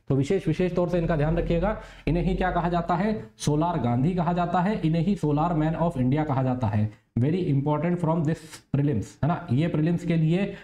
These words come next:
बहुत ज्यादा important रहेगा। तो आपको नहीं पता है तो लिखते चलना भाई, इससे ज्यादा मेहनत क्या ही चाहोगे आप, है ना? और क्या expect कर रहे हो आप कि आपको current affair में मैं ऐसी, ऐसी चीजें point कर रहा हूँ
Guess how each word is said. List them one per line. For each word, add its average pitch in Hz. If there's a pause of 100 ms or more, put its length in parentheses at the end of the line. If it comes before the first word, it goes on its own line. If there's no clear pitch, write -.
(160)
बहुत 135
ज्यादा 147
important 131
रहेगा। 110 (100)
तो 143
आपको 127
नहीं 143
पता 165
है 180 (220)
तो 151
लिखते 151
चलना 170
भाई, 170 (120)
इससे 160
ज्यादा 151
मेहनत 151 (540)
क्या 135
ही 139
चाहोगे 120
आप, 104 (120)
है 127
ना? 143
और 165
क्या 165
expect 160
कर 143
रहे 156
हो 143
आप 170 (220)
कि 170
आपको 160
current 170
affair 170
में 180
मैं 185
ऐसी, 165
ऐसी 190
चीजें 180
point 175
कर 160
रहा 160
हूँ 160